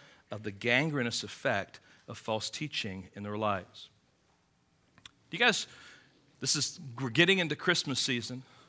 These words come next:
Commercials haven't quite started yet. I've seen some decorations out there. But one of the things that happens during the Christmas season is the commercials on T V start focusing on the latest game from Mattel, right?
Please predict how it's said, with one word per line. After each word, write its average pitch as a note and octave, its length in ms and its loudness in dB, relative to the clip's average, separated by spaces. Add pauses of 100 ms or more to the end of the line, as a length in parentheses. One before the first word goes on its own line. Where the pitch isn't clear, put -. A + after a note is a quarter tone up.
(720)
Commercials D3 500 2
haven't D3+ 220 0
quite D#3+ 280 6
started C#3 440 2
yet. C3+ 260 -2 (640)
I've - 120 -6
seen C3 220 0
some C#3 220 2
decorations B2+ 640 2
out A2+ 240 -2
there. A2+ 300 -8 (380)
But B2+ 100 -4
one C3 160 2
of D3+ 40 0
the D3+ 80 0
things D#3 260 0
that C#3 100 0
happens D3+ 340 4
during D3 180 2
the C#3+ 60 0
Christmas D3+ 400 -2
season B2 520 0 (440)
is A2+ 160 -4
the B2 80 -4
commercials C3 500 0
on C3+ 160 0
T C#3 220 -2
V B2 140 -2
start A#2 300 0
focusing B2+ 540 -4
on A2 360 -2 (340)
the A#2 100 -2
latest A#2+ 580 2 (140)
game A2 360 0
from G2 300 -8
Mattel, F#2+ 520 -2 (100)
right? F#2+ 280 -4